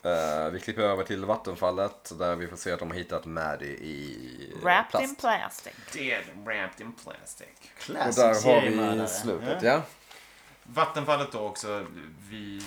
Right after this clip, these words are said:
Speaker 3: fick ju veta också att One Armed Man var där tidigare.
Speaker 1: Ja, vilket är,
Speaker 2: Mm.
Speaker 1: varför var han, men va-, alltså, Vattenfallet är ju typ vid The Great Northern, det är väl precis strax
Speaker 3: Nej, men jag
Speaker 1: under.
Speaker 3: tänker att han är, han är på jakt efter Bob.
Speaker 1: Ja, ja, ja.
Speaker 3: Och Bob har då dumpat Maddie där.
Speaker 1: Ja,
Speaker 3: Han
Speaker 1: just
Speaker 3: bara
Speaker 1: det.
Speaker 3: följer
Speaker 1: Så
Speaker 3: något,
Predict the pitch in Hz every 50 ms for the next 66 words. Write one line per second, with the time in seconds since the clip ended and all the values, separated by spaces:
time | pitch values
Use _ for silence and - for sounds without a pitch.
0 | 95 92 - - - 110 92 104 98 98 92 - 98 90 - - 90 87 90 90
1 | 90 87 85 82 87 90 85 76 78 80 78 80 73 55 - - - - - -
2 | 90 - 107 135 151 - - - - - 113 123 139 160 165 - - - - -
3 | 117 113 123 123 135 127 127 127 127 127 131 131 127 123 123 123 123 - - -
4 | - - 127 - - - 123 120 117 113 117 113 113 110 123 120 120 113 110 110
5 | 110 113 123 127 - - - 127 131 135 - - 110 - 107 107 113 - - 113
6 | 107 92 87 90 95 104 101 - 104 85 - - 95 90 85 80 85 82 87 82
7 | 82 - - 95 92 85 82 73 69 76 80 85 87 87 82 85 82 - - -
8 | - - - - 427 427 427 403 285 233 190 175 202 208 202 202 196 185 - 185
9 | 180 175 175 165 160 165 170 175 175 - 151 147 139 139 - - 123 - 120 117
10 | 120 - - - - - - - - 120 - - - 95 101 107 107 98 85 76
11 | 78 78 80 78 78 - - - - - - - 123 120 123 120 117 113 110 110
12 | 110 110 104 98 95 95 113 107 98 90 - 135 143 139 - 104 95 92 90 92
13 | 92 - 65 60 - 80 87 - - 113 117 113 - - 110 104 101 101 98